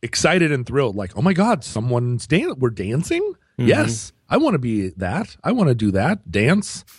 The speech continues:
Speaker 1: here," you know, and I'm talking about, like, holding one another dancing, not standing a-, apart from one another and making choo-choo arms.
Speaker 2: Oh, no, choo-, you're talking about grown-up dancing.
Speaker 1: I'm talking about, like, I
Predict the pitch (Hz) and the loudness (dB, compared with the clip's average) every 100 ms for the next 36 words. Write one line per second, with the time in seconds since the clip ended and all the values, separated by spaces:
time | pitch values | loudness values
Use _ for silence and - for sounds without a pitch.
0 | _ _ _ - 147 214 247 135 160 160 | _ _ _ 0 2 2 2 2 2 2
1 | 165 120 107 95 87 - _ _ _ _ | 2 2 0 -2 -6 -8 _ _ _ _
2 | _ _ - 170 120 95 87 80 76 69 | _ _ 0 2 2 -2 -4 -4 -6 -8
3 | 67 55 - - - _ _ _ _ 131 | -12 -16 -18 -20 -20 _ _ _ _ -2
4 | 123 - - 117 98 87 87 - _ - | -2 -4 -2 0 0 -2 -6 -10 _ -18
5 | 98 - 92 120 92 101 92 90 92 85 | -18 -10 0 0 0 -4 -4 -4 -4 -2
6 | 92 95 87 80 - 190 139 98 73 65 | 0 0 0 -2 4 4 6 2 2 -4
7 | 60 73 117 - - - 147 151 147 190 | -6 -6 -6 -10 -12 -2 0 0 -2 -2
8 | 180 190 190 120 143 143 110 110 101 - | -2 -2 0 -2 0 0 -2 -2 -4 -4
9 | 95 - 147 190 151 123 110 98 - 110 | -8 -2 2 4 4 4 2 -4 -4 -2
10 | 135 165 | 2 2